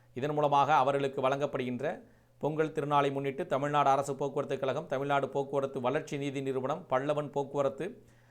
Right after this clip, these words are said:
அறிவுரை பணிக்குழு ஆகியவற்றின் பணிபுரியும் போக்குவரத்து கழகங்களில் பணியாற்றி, பணியாளர்களின் இரண்டாயிரத்தி இருபத்தி ஐந்தாம் ஆண்டு தொண்ணூத்தோரு நாட்கள் மற்றும் அதற்கு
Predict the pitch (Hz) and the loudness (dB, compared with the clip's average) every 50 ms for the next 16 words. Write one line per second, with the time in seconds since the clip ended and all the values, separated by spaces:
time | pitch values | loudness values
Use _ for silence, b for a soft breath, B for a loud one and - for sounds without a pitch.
0 | b b b b - 127 147 160 147 151 151 147 151 - 139 160 165 160 - 147 | b b b b 0 2 2 4 2 2 2 0 0 -2 -2 -2 -4 -4 -2 -2
1 | 151 - 135 120 135 143 139 143 135 135 135 135 127 120 131 131 147 156 143 147 | -2 0 2 2 2 2 2 0 -2 -2 -2 -4 -4 -2 0 0 0 0 -2 -2
2 | 139 139 135 135 - 143 147 143 156 147 143 - - 139 131 139 135 135 131 131 | -2 -4 -4 -2 -2 -2 -2 0 0 0 0 0 -2 -2 2 4 4 4 4 2
3 | 131 131 127 - 131 131 143 147 143 135 - 135 127 123 123 135 131 139 147 147 | -2 -2 0 -2 -2 0 2 2 2 0 0 -4 -6 -6 -4 -4 -2 2 4 4
4 | 143 143 131 120 123 131 165 208 B B B B B B B B - 131 143 160 | 4 4 4 2 0 -2 -4 -6 B B B B B B B B -4 -2 2 4
5 | 165 160 156 160 160 160 143 147 147 151 143 139 139 131 131 131 131 127 139 170 | 4 4 4 2 0 -2 -4 -4 -4 -4 -4 -2 -2 0 0 0 -2 0 -2 -4
6 | - - - - - 127 147 165 170 170 - 160 151 147 143 139 139 147 143 143 | -6 -8 -12 -6 -6 -4 -2 -2 -4 -4 -2 0 2 2 2 2 2 0 0 0
7 | 151 139 139 127 139 139 135 127 127 143 143 143 - | -4 -2 -2 -2 -4 -2 -2 0 0 0 -2 -2 -4